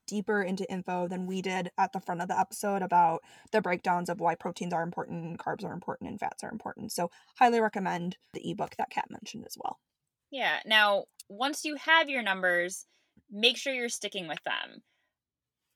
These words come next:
Speaker 2: Both Lisa and I use a app to help us track.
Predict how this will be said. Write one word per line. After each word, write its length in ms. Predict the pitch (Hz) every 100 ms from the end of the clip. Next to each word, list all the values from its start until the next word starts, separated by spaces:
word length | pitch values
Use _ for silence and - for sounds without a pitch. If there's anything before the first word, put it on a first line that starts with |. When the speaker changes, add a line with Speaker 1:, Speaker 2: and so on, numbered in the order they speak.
| 190
Speaker 2:
Both 240 | 247 247 262
Lisa 240 | 254 262
and 160 | 240 220
I 400 | 214 208 208 190
use 560 | 185 202 196 196 190 175 -
a 540 | 185 180 170 165 170 180 _ -
app 280 | 185 233 - _ _
to 100 | -
help 200 | 220 185 -
us 200 | 170 -
track. 420 | - 175 220 -